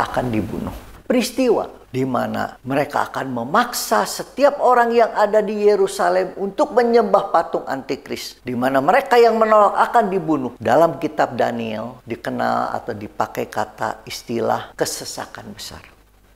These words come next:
Dalam kitab Wahyu dipakai kata kesusahan besar, atau yang biasa kita kenal sebagai Great Tribulation. Jadi, Bapak Ibu sekalian, di akhir zaman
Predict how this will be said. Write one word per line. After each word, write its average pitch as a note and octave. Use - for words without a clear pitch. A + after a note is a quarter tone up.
Dalam A#2+
kitab D3+
Wahyu D#3
dipakai C#3+
kata -
kesusahan -
besar, -
atau B2
yang A#2+
biasa A#2
kita -
kenal A2+
sebagai G#2
Great D3+
Tribulation. A2
Jadi, A#3+
Bapak G#3
Ibu G3+
sekalian, F#3
di -
akhir E3
zaman E3